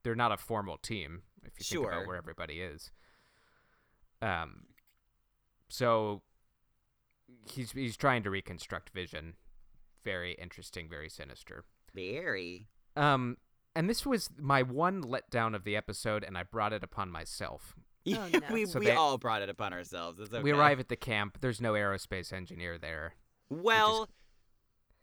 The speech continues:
Speaker 1: is
Speaker 2: yes,
Speaker 1: we have Ma-,
Speaker 2: but
Speaker 1: we have Major Goodner, but she's in the military. I mean, she's
Speaker 2: Right.
Speaker 3: Yeah, we don't
Speaker 2: And
Speaker 3: have the actual
Speaker 1: We haven't seen the aerospace engineer 'cause it's a
Speaker 3: engineer.
Speaker 1: male.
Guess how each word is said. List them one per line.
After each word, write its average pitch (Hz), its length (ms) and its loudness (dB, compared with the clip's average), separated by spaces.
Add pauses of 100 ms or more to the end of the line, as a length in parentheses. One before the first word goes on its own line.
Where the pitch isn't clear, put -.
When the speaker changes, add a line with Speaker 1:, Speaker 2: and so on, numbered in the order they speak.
(580)
Speaker 1:
is 185 40 -4
Speaker 2:
yes, 135 160 6
Speaker 1:
we 120 60 6
have 123 160 8
Ma-, 143 220 8
Speaker 2:
but 101 60 0
Speaker 1:
we 143 80 6
have 147 140 10
Major 143 340 6
Goodner, 98 540 0
but 107 160 -4
she's 110 240 -4
in 104 60 -6
the 90 80 -6
military. 92 760 -4
I 123 40 -12
mean, 95 140 -8
she's 120 120 -8
Speaker 2:
Right. 113 460 0
Speaker 3:
Yeah, 240 220 2
we 190 120 0
don't 220 140 4
Speaker 2:
And 202 80 -4
Speaker 3:
have 208 240 6
the 190 120 2
actual 185 460 0
Speaker 1:
We 170 140 8
haven't 175 320 6
seen 123 580 0 (160)
the 120 220 -2
aerospace 117 480 4
engineer 110 340 0
'cause 101 180 -2
it's 104 120 -4
a - 20 0
Speaker 3:
engineer. 127 280 4
Speaker 1:
male. - 200 -10